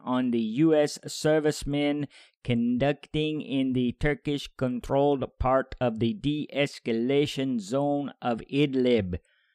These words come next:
an operation on yet another elimination of the former I S leader Abu Bakr al-Baghdadi." So there you go.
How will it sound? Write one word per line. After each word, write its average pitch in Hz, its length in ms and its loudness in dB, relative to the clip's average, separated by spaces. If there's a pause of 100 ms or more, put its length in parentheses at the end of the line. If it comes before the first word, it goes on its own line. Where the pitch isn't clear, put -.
(140)
an 90 200 -10
operation 123 1000 0
on 113 300 -6
yet 123 280 -2
another 120 500 -2
elimination 139 1040 0
of 107 240 -6
the 117 160 0
former 143 720 0
I 123 320 0
S 131 340 -2
leader 131 600 0 (720)
Abu 123 1040 4 (120)
Bakr 127 840 2 (100)
al-Baghdadi." 107 1700 -2 (1160)
So 82 200 -8
there 80 160 -8
you 78 160 -10
go. 69 200 -14